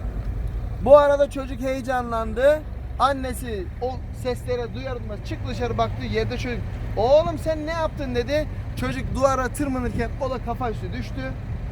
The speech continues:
O da orada öldü. "Allah Allah. Ya," dedi, "biz Allah Resulüne iki lokma yemek ikram edelim, karnını doyuralım istedik ama olmadı. Şimdi Allah Resulü bunu duysa ne yapacak?"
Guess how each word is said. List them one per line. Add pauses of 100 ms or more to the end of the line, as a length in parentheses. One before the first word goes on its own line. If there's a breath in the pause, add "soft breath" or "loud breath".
(200)
O
da
orada
öldü. (600)
"Allah
Allah. (480)
Ya,"
dedi,
"biz
Allah
Resulüne (120)
iki
lokma
yemek
ikram
edelim,
karnını
doyuralım
istedik (400)
ama
olmadı. (440)
Şimdi
Allah
Resulü
bunu
duysa
ne
yapacak?"